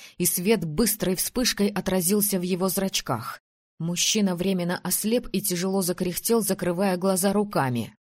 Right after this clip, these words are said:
Освободившись, я решила применить метод Баткина. Со всей силы пнула его под колено и поддела ногой за лодыжку.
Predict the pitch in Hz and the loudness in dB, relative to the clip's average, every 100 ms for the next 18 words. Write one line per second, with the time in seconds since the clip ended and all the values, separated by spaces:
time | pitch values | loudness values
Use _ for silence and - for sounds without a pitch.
0 | _ 156 - 165 151 156 208 202 165 147 | _ -6 -4 -4 -4 -2 -2 -2 -2 -2
1 | 160 165 - 190 175 165 165 170 185 160 | -2 0 0 0 0 0 0 0 0 0
2 | 175 180 170 175 190 - 180 120 110 - | -2 -2 -2 -4 -6 -4 -2 -2 -4 -8
3 | _ - - 160 156 - 165 160 - 220 | _ -6 -4 -4 -4 -2 -2 -2 0 2
4 | 165 147 190 208 196 175 170 180 170 175 | 2 2 4 6 4 4 2 2 0 0
5 | 185 214 240 156 - 180 165 170 160 214 | 0 2 4 2 -2 0 0 0 2 2
6 | 185 175 175 196 185 196 196 170 135 - | 4 2 2 2 2 2 2 0 -2 -2
7 | 123 107 | -4 -6